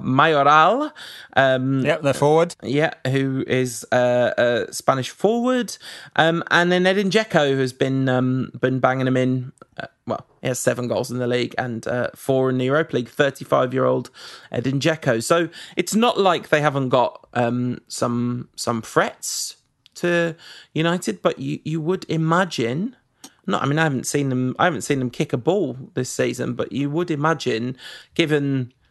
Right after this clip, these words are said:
Speaker 1: the kind of players that we're talking about, um, that on their day, United will have easily more than enough. But the, the question becomes, is the semi-final thing really a thing?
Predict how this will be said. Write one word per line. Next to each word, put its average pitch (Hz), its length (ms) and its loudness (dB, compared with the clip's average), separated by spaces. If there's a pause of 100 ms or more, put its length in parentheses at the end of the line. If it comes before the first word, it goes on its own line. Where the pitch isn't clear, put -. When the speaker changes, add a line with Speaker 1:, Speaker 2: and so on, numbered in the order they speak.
(100)
Speaker 1:
the 131 80 -4
kind 156 220 2
of 131 100 -2
players 131 240 2
that 113 100 -4
we're 117 100 -2
talking 127 380 -2
about, 123 440 0 (360)
um, 131 440 -4 (960)
that 131 340 -2
on 160 280 2
their 147 260 4
day, 180 420 4
United 147 600 2
will 139 180 2
have 123 280 0 (200)
easily 139 540 2
more 135 180 2
than 131 140 2
enough. 175 360 2
But 120 140 2
the, 160 140 0
the 175 100 -8
question 220 520 -2
becomes, 180 880 0 (920)
is 175 540 0
the 135 120 -2
semi-final 160 800 0
thing 127 540 -2 (580)
really 170 440 0
a 131 60 0
thing? 120 420 -6